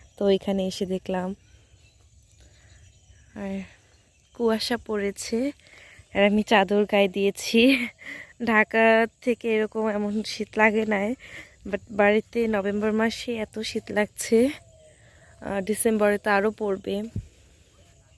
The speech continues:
এখানে আব্বু, আম্মু, আমার ছোট বোনরা ছিল, দাঁড়িয়ে ছিল, আব্বু কাজ করতেছিল। আর এখানে আমাদের ক্ষেতে তো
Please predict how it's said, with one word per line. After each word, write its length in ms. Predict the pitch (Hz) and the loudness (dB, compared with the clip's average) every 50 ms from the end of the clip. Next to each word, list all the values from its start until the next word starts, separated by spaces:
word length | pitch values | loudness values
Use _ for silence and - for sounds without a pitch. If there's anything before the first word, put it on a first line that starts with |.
| _ _ _ _ _ _ _ _ _ _ _ _ _ _ _ _ _ _ _ _ _ _ _ - - _ - | _ _ _ _ _ _ _ _ _ _ _ _ _ _ _ _ _ _ _ _ _ _ _ -20 -20 _ -10
এখানে 340 | 262 233 - - 247 240 233 | -10 -10 -6 -2 0 0 2
আব্বু, 480 | 220 214 202 196 202 220 220 220 220 220 214 - | 2 0 0 -4 -6 -6 -4 -4 -4 -4 -6 -8
আম্মু, 460 | 220 214 214 208 208 214 214 214 208 214 _ _ _ _ _ | -8 -6 -6 -6 -4 -4 -4 -6 -6 -8 _ _ _ _ _
আমার 200 | - - 196 202 | -12 -8 -8 -6
ছোট 280 | - - 220 190 - 202 | -4 -2 -4 -4 -4 -4
বোনরা 420 | 196 196 190 190 185 190 190 - - _ _ _ _ _ - - | -8 -6 -6 -6 -6 -6 -6 -8 -10 _ _ _ _ _ -20 -16
ছিল, 300 | - - 214 190 196 196 | -8 -6 -6 -6 -6 -10
দাঁড়িয়ে 320 | 190 190 185 185 196 202 | -10 -10 -8 -6 -6 -6
ছিল, 300 | 190 - - 214 190 208 | -6 -4 -4 -4 -2 0
আব্বু 220 | 214 208 180 175 202 | -2 -2 -2 -4 -8
কাজ 280 | - - 202 - - | -4 -4 -6 -4 -6
করতেছিল। 640 | - - 214 190 - 202 - - - 190 190 190 - - _ _ - - - - - - - - - - _ _ _ - - _ - - - - _ _ _ - - - - - | -10 -10 -10 -10 -10 -12 -10 -10 -10 -8 -10 -10 -10 -14 _ _ -20 -20 -20 -20 -20 -20 -20 -20 -20 -20 _ _ _ -20 -20 _ -20 -20 -20 -20 _ _ _ -20 -20 -20 -6 -2
আর 100 | 226 220 | 2 4
এখানে 420 | 226 220 - - 254 240 247 247 | 4 2 4 0 2 4 4 4
আমাদের 460 | 240 233 220 220 226 214 233 240 240 226 - - - - - - | 4 2 2 0 -2 0 2 0 0 0 -2 -10 -10 -14 -18 -16
ক্ষেতে 500 | - - 247 233 - - 240 233 226 226 _ - | -4 0 0 0 0 0 -4 -4 -4 -4 _ -6
তো 240 | - 254 269 294 | -4 -2 -2 -2